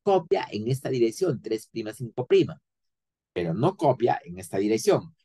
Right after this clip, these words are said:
Entonces, como no copia en esta dirección, va a tener que copiar en sentido inverso. Acá está el tres prima, sí, pues, y va a copiar en esta dirección. Pero para copiar en esta dirección, necesita de un A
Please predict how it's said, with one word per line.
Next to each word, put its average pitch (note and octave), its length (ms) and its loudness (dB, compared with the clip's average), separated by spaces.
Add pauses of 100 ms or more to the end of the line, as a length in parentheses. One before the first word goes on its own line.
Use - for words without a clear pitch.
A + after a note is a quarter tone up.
(140)
Entonces, B2+ 280 -12
como C3+ 200 -6
no G#3 160 -8
copia - 200 -4
en D3 60 -2
esta E3+ 160 -2
dirección, C#3+ 420 2
va B2 160 -4
a C3+ 40 -6
tener C3 240 -4
que B2+ 120 -16
copiar B2+ 280 -2
en C#3 100 2
sentido A2+ 440 -6
inverso. C#3+ 440 0 (260)
Acá - 200 -8
está - 160 -6
el F#2+ 80 -4
tres A#2 180 -4
prima, D3 300 -2
sí, A2+ 160 -2
pues, - 360 -4 (380)
y A2 120 -2
va G#2+ 100 4
a A#2 80 -4
copiar G#2 260 0
en F#2+ 140 -4
esta F#2 200 -12
dirección. E2+ 460 -6 (400)
Pero C#3 180 0
para C3 180 0
copiar E3+ 280 0
en G3 100 -4
esta E3 180 -4
dirección, D3 500 0 (720)
necesita A2+ 880 -8
de G2 240 -4
un C3 320 -6 (180)
A G2+ 240 -12